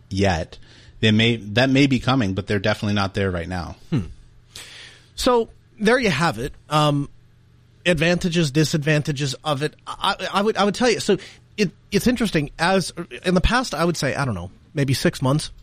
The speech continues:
Speaker 2: I've been really digging into Ansible and automation. And one of my favorite phrases that I've come across is, "Treat your servers like cattle, not pets." And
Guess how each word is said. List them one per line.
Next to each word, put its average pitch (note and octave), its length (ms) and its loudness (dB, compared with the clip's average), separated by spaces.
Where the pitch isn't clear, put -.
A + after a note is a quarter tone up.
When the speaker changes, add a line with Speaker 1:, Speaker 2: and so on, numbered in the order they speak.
Speaker 2:
I've D#3+ 140 2
been D#3 160 2
really F#3 240 4
digging C#3+ 340 0
into C3 500 0
Ansible C3 460 0
and B2 80 2
automation. A#2+ 560 0
And B2 220 -4
one D3+ 100 4
of D#3+ 100 4
my C3 120 2
favorite G#3+ 500 0
phrases C#3 460 0
that A#2+ 100 -4
I've A#2+ 140 0
come B2+ 180 0
across F2+ 520 -6
is, C#3+ 340 2
"Treat A#3+ 280 0
your A3 80 2
servers E3+ 400 2
like C#3+ 180 -2
cattle, C#3 320 2
not B2+ 280 0
pets." - 440 -2
And E3 460 2